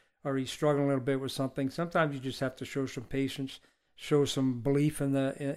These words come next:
in the player and, and work with him and get him through whatever obstacle is in front of him, and, and you move on. Uh, making a n-, knee-jerk reaction usually burns you.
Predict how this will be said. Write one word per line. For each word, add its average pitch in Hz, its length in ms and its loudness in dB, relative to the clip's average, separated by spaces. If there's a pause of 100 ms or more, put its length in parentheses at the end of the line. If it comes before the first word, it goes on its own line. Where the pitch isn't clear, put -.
(100)
in 143 100 0
the 135 80 2
player 147 460 4
and, 135 560 -2
and 127 200 -6
work 139 260 -2
with 147 120 2
him 139 80 0
and 127 140 -2
get 135 120 0
him 131 100 0
through 135 260 -4
whatever 127 380 -2 (380)
obstacle 135 580 0
is 120 120 -4
in 120 120 -4
front 135 220 -2
of 127 120 -2
him, 131 100 0
and, 127 120 -6
and 131 220 -6
you 127 60 -6
move 127 240 -2
on. 117 260 -6
Uh, 127 240 -10
making 151 400 2
a 143 40 4
n-, 139 360 2
knee-jerk 143 580 2
reaction 127 520 -4
usually 127 440 -4
burns 117 360 -10
you. 107 120 -12